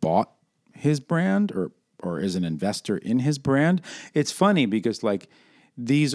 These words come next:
artists that are, it's like this personal, "I'm not gonna be, like, out there in the world. I would never do anything. I will never sell out." It's really become one eighty, where a lot of artists are not only selling out, they've sold out. They have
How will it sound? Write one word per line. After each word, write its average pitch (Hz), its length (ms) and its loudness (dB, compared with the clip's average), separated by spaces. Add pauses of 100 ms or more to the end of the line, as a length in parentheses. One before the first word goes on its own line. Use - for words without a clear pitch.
artists 139 580 4
that 92 180 -2
are, 95 60 -2
it's 85 120 -6
like 90 140 -10
this - 140 -8
personal, 143 1000 4
"I'm 151 240 0
not 143 220 2
gonna 139 180 2
be, 131 300 4
like, 123 340 2 (280)
out 143 260 0
there 143 180 6
in 127 120 6
the 120 80 6
world. 127 540 4
I 135 60 2
would 127 160 2
never 175 540 6
do 151 240 2
anything. 131 400 6
I 127 120 6
will 127 160 4
never 175 440 4
sell 127 340 2
out." 95 300 -2 (400)
It's 131 180 -2
really 151 320 2
become 120 380 2
one 101 220 4
eighty, 85 480 0
where 90 160 0
a 92 60 2
lot 110 240 2
of 139 100 2
artists 101 320 2
are 92 40 -4
not 110 200 0
only 104 140 0
selling 85 400 -2
out, 113 260 -2
they've 92 200 -2
sold 139 560 4
out. 71 280 -4 (720)
They 113 160 2
have 113 280 0